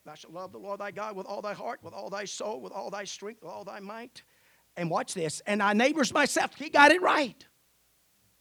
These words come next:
The lawyer got it right. He said unto him, "Thou hast answered right. This do, and thou shalt live." But he,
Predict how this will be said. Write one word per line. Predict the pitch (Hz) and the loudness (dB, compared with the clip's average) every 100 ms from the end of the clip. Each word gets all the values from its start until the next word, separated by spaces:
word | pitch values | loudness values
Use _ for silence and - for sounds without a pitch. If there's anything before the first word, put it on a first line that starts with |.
| _ _ _ _ _ _ _ - | _ _ _ _ _ _ _ 6
The | 214 | 12
lawyer | 214 262 466 208 | 12 12 8 4
got | 185 196 440 - | 0 0 0 0
it | - | 0
right. | 466 539 - - - _ _ _ _ _ _ _ _ _ _ _ _ _ _ _ _ _ _ _ - | 0 0 -6 -16 -20 _ _ _ _ _ _ _ _ _ _ _ _ _ _ _ _ _ _ _ -20
He | 190 | -10
said | 254 247 | -6 -4
unto | 247 247 | -2 -2
him, | 240 269 147 - _ _ _ _ _ _ _ _ _ 110 - _ _ _ _ _ | 0 -2 -8 -18 _ _ _ _ _ _ _ _ _ -20 -20 _ _ _ _ _
"Thou | 170 | -4
hast | 190 202 - | -2 -2 -4
answered | 233 - 233 208 | -6 -4 -8 -8
right. | 269 254 262 233 - - _ _ _ - _ - | -12 -10 -10 -12 -18 -20 _ _ _ -20 _ -6
This | 269 240 - | -2 -2 -2
do, | 233 277 196 127 147 | -8 -8 -10 -16 -16
and | 143 | -10
thou | 196 | -10
shalt | 180 - 202 | -8 -10 -8
live." | 254 285 170 - _ _ _ _ _ _ _ | -8 -8 -12 -16 _ _ _ _ _ _ _
But | 127 220 214 - | -2 2 2 -2
he, | - - 370 320 - - | 0 10 12 12 10 -10